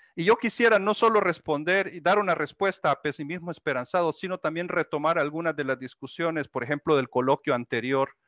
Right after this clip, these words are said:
eh, cuando Jorge y, y William, etcétera, estaban hablando acerca de esto que podemos alcanzar, lo que no podemos lograr, etcétera,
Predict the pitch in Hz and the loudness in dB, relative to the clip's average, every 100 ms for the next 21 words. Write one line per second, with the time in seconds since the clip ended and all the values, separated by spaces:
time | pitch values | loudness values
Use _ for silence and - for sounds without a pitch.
0 | _ _ _ _ _ - 120 131 120 120 | _ _ _ _ _ -6 -2 0 0 0
1 | 127 - 143 143 147 151 139 131 98 117 | -2 -2 2 2 4 2 2 2 0 -6
2 | 120 123 120 135 139 139 131 123 117 151 | -8 -10 -6 -4 -2 0 0 -2 -6 -4
3 | 139 139 123 143 135 135 127 135 131 131 | 0 0 2 4 4 2 0 2 2 0
4 | 120 139 123 135 123 120 104 127 - - | -2 -2 0 0 0 -2 -2 -4 -4 -6
5 | - 123 120 123 135 117 117 117 135 120 | 0 0 2 0 -2 -2 -4 0 2 4
6 | 123 113 123 139 143 135 127 127 - 117 | 2 -2 -2 -2 0 0 0 -4 -6 -6
7 | 117 117 117 - 131 - 131 | 0 0 0 -6 -6 0 2